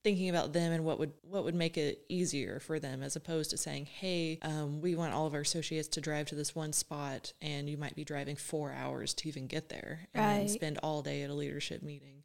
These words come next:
Speaker 1: So we thought a podcast for that specifically would be a,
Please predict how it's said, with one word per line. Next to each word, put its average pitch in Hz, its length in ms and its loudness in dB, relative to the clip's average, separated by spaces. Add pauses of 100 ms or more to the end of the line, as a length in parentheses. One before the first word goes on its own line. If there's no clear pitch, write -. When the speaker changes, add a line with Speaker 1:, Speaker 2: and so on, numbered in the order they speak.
Speaker 1:
So 156 280 -2
we 160 120 2
thought 165 280 0 (160)
a 165 180 -2
podcast 170 680 -2 (220)
for 170 140 4
that 202 240 6
specifically 143 600 -2
would 139 180 -4
be 143 140 -4
a, 143 80 -2